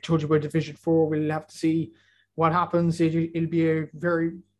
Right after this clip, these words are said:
big roller coaster ride there. Um, I suppose we'll move swiftly on to hurling now. Um, two league semi-finals between Cork and Kilkenny and Wexford and Waterford. Before we get into these games, though, there was a bit of a discussion last week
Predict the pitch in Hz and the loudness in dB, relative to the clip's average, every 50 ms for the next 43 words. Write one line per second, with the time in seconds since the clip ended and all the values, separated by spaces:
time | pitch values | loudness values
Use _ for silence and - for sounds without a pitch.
0 | _ - 170 160 156 165 170 170 165 165 170 170 165 160 - 165 156 160 170 170 | _ -4 -2 -2 0 0 2 2 2 0 0 -2 -2 -2 -4 -4 -2 0 0 0
1 | 165 160 175 170 170 170 170 165 160 165 165 165 170 165 160 180 - 180 170 - | 0 -2 -2 0 0 2 0 0 0 -2 -4 -6 -6 -8 -8 -8 -8 -8 -6 -2
2 | 180 202 247 254 233 - 208 190 180 180 170 165 165 - - 185 180 175 - 170 | 0 0 0 0 0 -2 -2 -2 0 0 0 -2 -4 -6 -6 -4 -4 -2 0 0
3 | 170 175 170 165 165 156 147 160 170 170 165 170 170 165 165 170 170 170 165 165 | 0 0 0 -2 -4 -4 -2 0 0 0 0 0 -2 -2 -2 -2 0 0 0 0
4 | 170 165 165 160 - - - - 214 214 208 202 180 165 - _ _ _ _ _ | 0 -2 -4 -6 -10 -10 -6 -4 -2 -2 -2 -2 -4 -6 -10 _ _ _ _ _
5 | _ _ _ _ - - - 185 180 202 202 165 - - 185 175 165 170 185 190 | _ _ _ _ -20 -14 -6 -4 -2 -2 -2 -2 -2 -2 -2 -2 -2 -2 -2 -2
6 | 196 196 190 190 190 175 - - - 165 180 170 170 175 - 185 175 165 170 165 | 0 -2 -2 -4 -6 -6 -6 -6 -2 0 2 0 0 0 0 2 2 0 0 -4
7 | - 160 160 185 175 170 165 160 160 175 170 165 - - 160 151 151 160 170 165 | -6 -6 -4 -4 -2 -2 -2 -2 0 0 0 0 -2 -6 -10 -4 0 2 4 4
8 | 160 156 - 160 175 180 - 311 339 339 277 196 247 247 254 233 - - 226 214 | 4 2 0 -2 -2 -2 -2 0 0 0 0 0 0 0 -2 -4 -4 -2 -2 0
9 | 196 170 - 202 185 185 175 165 156 175 175 175 170 180 175 185 185 196 185 240 | 0 -2 -2 -2 0 0 -2 -2 0 0 2 2 2 2 0 2 2 2 2 2
10 | 214 220 214 - - - 170 - - - 208 202 196 - 180 175 185 180 180 175 | 2 0 0 -2 -4 -8 -10 -8 -4 -2 0 0 0 -2 -4 -2 0 2 2 2
11 | - - - 165 165 165 - | 0 -2 -2 -2 -2 -2 -6